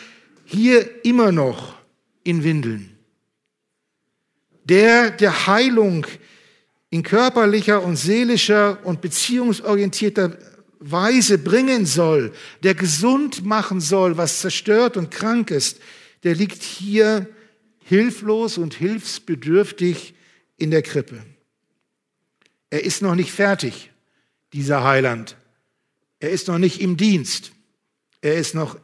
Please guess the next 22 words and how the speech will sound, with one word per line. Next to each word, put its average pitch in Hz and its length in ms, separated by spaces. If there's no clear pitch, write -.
im 143 160
Werden. 139 480
Oder 170 280
eigentlich 175 500
schon 170 220
ganz 143 300
da, 185 320
aber 143 420
halt 147 500
eben 135 520
noch 131 260
nicht - 440
der 139 200
Heiland. 127 500
Er 208 120
ist - 280
König, 226 480
ja, 160 280
aber 196 260
noch 185 240
ohne 220 300
Krone, 180 560